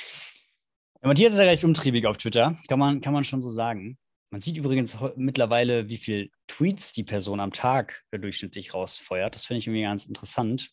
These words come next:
um Timeline-Management zu betreiben. Und der Matthias hat einen Thread gepostet, wo es darum ging, dass er die Open-Book-Prüfung, beziehungsweise die Antworten davon, und hat ja auch schon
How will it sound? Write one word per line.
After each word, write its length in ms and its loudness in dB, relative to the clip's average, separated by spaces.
um 300 -12
Timeline-Management 880 -2
zu 100 -6
betreiben. 540 -4
Und 40 -10
der 100 4
Matthias 400 6
hat 340 0
einen 380 4
Thread 280 -2
gepostet, 720 -2
wo 80 -4
es 140 -4
darum 260 0
ging, 160 -2
dass 140 -6
er 60 -4
die 100 -6
Open-Book-Prüfung, 1300 -2
beziehungsweise 260 -2
die 100 -8
Antworten 580 2
davon, 520 -2
und 220 -12
hat 200 -6
ja 80 -2
auch 60 -2
schon 360 -4